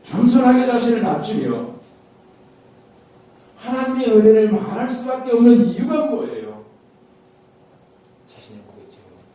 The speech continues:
그리스도 안에 오기까지, 그리스도를 믿기 전까지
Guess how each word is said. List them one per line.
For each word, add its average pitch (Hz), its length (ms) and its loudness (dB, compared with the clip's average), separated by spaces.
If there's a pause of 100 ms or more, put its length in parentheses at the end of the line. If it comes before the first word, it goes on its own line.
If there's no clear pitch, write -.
(2500)
그리스도 127 480 -4
안에 104 600 -6
오기까지, 95 380 -14 (1800)
그리스도를 170 520 -8
믿기 156 500 -12
전까지 110 800 -10